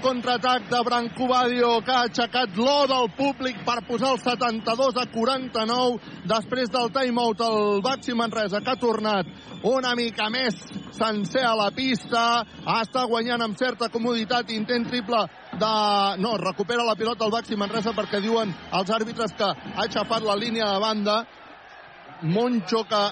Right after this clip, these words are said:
es desespera, es desespera. No ho sé, jo m'agradaria veure la jugada. Crec que té raó. Crec que té raó.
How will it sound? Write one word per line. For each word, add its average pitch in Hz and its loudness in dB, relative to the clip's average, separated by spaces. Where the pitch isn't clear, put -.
es 165 -4
desespera, 202 0
es 175 -2
desespera. 202 0
No 165 -4
ho - -6
sé, 185 0
jo 175 2
m'agradaria 185 0
veure 160 0
la 143 2
jugada. 135 0
Crec 180 -2
que 214 -2
té 170 -2
raó. 110 -4
Crec 180 -6
que 185 -4
té 135 0
raó. 101 -6